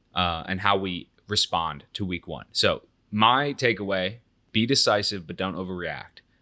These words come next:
Week one is just that. It's one week. So if your favorite sleeper didn't do much or your stud R B flopped, don't rush to sell low or drop them. Trust their evaluations that they're a little bit more sturdy than what fifty to sixty snaps may tell us in one matchup.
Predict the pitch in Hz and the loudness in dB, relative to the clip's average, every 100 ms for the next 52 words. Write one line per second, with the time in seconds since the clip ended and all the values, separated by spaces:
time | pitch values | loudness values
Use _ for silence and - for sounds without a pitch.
0 | _ - 131 151 156 139 117 113 147 107 | _ 0 2 2 0 0 -2 2 2 2
1 | - 104 107 95 - _ _ _ - - | -2 -2 -2 -2 -6 _ _ _ -4 2
2 | 98 82 _ _ 85 98 95 117 156 - | 2 2 _ _ -10 -6 4 4 4 0
3 | 151 135 127 123 123 120 92 - - 95 | -2 -2 -2 -2 -2 -2 -2 -4 -4 -4
4 | 90 - 110 113 110 107 104 - 92 71 | -2 0 4 4 4 0 -6 -4 -2 -2
5 | - _ 98 113 127 127 135 - 131 127 | -8 _ -2 0 2 2 2 2 2 2
6 | 104 110 120 110 87 - 85 107 _ _ | 0 0 0 0 0 -2 -10 -10 _ _
7 | _ - 120 123 156 147 135 123 113 107 | _ 2 4 6 4 2 2 2 0 -2
8 | 110 95 - _ _ - - 107 95 - | -4 -6 -10 _ _ -20 0 4 4 2
9 | 117 113 110 123 123 117 113 110 - 107 | 2 2 2 0 2 0 0 -2 -2 0
10 | 107 104 101 95 92 95 92 92 110 - | 0 0 -4 -4 -4 -2 -2 0 -2 -2
11 | 98 - 101 101 92 98 92 92 90 85 | 0 0 0 -4 -6 -2 -2 -2 -10 -6
12 | 98 90 87 90 85 90 104 104 - | -2 0 -2 -8 -8 -2 -2 -2 -8